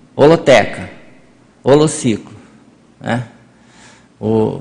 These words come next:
todos os laboratórios do campus, né, e tudo mais, e o mais importante de tudo, aqui tem o grupo, né, de intermissivistas, né? Porque sem as pessoas não adianta nada também, local só não resolve nada.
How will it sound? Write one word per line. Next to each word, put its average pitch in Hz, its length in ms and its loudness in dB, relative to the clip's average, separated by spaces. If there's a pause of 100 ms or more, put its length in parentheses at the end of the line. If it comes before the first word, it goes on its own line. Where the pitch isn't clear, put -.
(120)
todos 139 340 0
os 123 180 -8
laboratórios 135 880 2
do 127 120 -6
campus, - 720 -4 (220)
né, 123 280 -2
e 123 60 0
tudo 143 300 -2
mais, 135 440 0
e 160 120 -2
o - 20 0
mais 151 340 2
importante 170 640 -2
de 156 80 -8
tudo, 120 400 -6 (640)
aqui 117 300 -6
tem 123 500 -4 (260)
o 120 120 -10
grupo, 123 580 0 (220)
né, 113 260 -10 (120)
de 113 140 -6
intermissivistas, 117 1160 -6 (200)
né? 113 220 -12 (500)
Porque - 180 -2
sem 156 200 -2
as 156 100 0
pessoas 151 480 2
não 190 80 2
adianta 175 320 0
nada 196 340 0
também, 110 320 0
local 117 480 0
só 135 300 0
não 143 80 -2
resolve 123 460 -2
nada. 175 300 -8